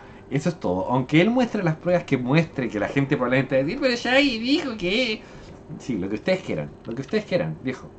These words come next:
Lo que ustedes quieran. Pero el simple hecho de que él venga a salir a defenderse ya es una crítica. Ya es algo negativo. Porque tú no, o sea, si, vuelvo a decir, lo he dicho, creo que lo he dicho diez veces en este puto video de mierda. Si tú te defiendes es porque algo hiciste.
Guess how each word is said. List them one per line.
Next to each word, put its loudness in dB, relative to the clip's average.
Lo -6
que 0
ustedes 2
quieran. -6
Pero 6
el -6
simple 4
hecho 2
de 2
que 2
él 6
venga 6
a 2
salir 2
a 4
defenderse 0
ya 4
es 4
una 0
crítica. -4
Ya 8
es 6
algo 4
negativo. -2
Porque -2
tú 2
no, 4
o -4
sea, 0
si, -6
vuelvo 0
a -2
decir, -2
lo 0
he 4
dicho, -2
creo -4
que -6
lo -4
he -6
dicho -4
diez 4
veces 2
en -2
este -6
puto -4
video -2
de -6
mierda. -8
Si -6
tú -4
te 0
defiendes 2
es -4
porque 0
algo 2
hiciste. -12